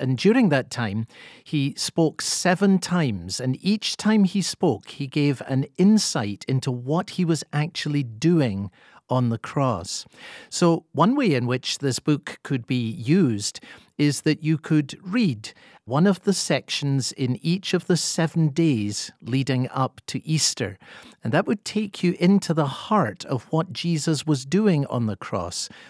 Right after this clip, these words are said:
what he accomplished, why he was there, and what difference it makes for you. And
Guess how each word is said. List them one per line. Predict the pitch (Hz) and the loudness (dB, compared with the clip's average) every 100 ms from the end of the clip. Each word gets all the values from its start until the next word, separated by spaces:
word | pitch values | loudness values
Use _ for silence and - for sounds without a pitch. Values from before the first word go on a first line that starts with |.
| - | -6
what | 143 | 0
he | 180 | 2
accomplished, | 175 - 190 190 - 101 - - - | 2 0 2 2 2 -6 -6 -8 -2
why | 143 156 | 2 2
he | 143 | 2
was | 170 170 160 | 2 0 2
there, | 180 160 113 | 2 2 2
and | 110 | 0
what | 151 - | -2 0
difference | 156 - - 139 - | -2 -2 0 0 0
it | 135 | -2
makes | 127 127 - | -2 -4 -8
for | - 127 | -4 -4
you. | 120 139 151 110 92 _ - - - - - | 0 2 2 0 -6 _ -20 -20 -18 -16 -2
And | 170 165 | 2 2